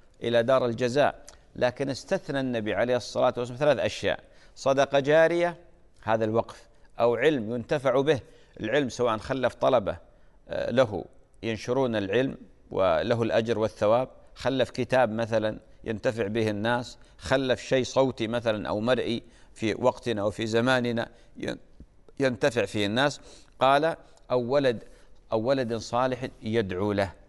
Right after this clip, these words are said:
أو ولد صالح يدعو له. الأمر الآخر، الوقف في واقع الأمر يعني رافد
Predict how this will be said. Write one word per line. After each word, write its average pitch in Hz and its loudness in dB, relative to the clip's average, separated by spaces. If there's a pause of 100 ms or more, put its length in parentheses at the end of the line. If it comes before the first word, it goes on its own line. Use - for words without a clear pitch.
(140)
أو 104 2
ولد 113 2
صالح 107 -2
يدعو 85 -4
له. 76 -4 (420)
الأمر 156 2
الآخر، 85 -2 (520)
الوقف 165 -2
في 160 -4
واقع 165 0
الأمر 104 -2 (480)
يعني 101 0
رافد 165 0